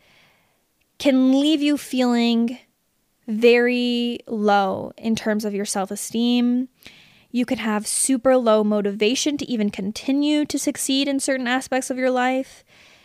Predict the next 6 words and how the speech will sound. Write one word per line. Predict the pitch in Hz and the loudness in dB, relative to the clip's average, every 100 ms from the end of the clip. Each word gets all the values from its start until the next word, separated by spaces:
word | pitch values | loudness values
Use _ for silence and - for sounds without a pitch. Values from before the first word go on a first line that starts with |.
| _ _ | _ _
It'll | 262 277 269 | 4 6 4
leave | 226 262 254 | 2 0 2
you | 277 269 | 2 2
sometimes | 262 247 254 262 254 - | 0 2 2 2 0 0
even | 247 226 220 | 0 2 0
self-sabotaging | - - 220 247 - - 202 220 240 - 277 294 330 370 | -2 -2 0 0 -2 -4 -2 0 -2 0 0 2 0 -2